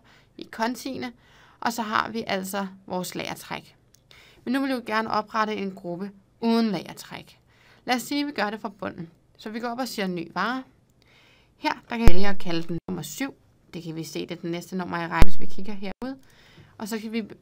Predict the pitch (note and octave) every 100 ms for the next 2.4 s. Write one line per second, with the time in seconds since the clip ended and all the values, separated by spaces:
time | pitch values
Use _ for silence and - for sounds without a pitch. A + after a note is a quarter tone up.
0 | _ _ - A3 G#3+ G#3 G#3+ F#3+ F#3+ F#3+
1 | - C4 C4 - - - G3+ F#3+ F#3 F3
2 | G#3 F#3+ F#3+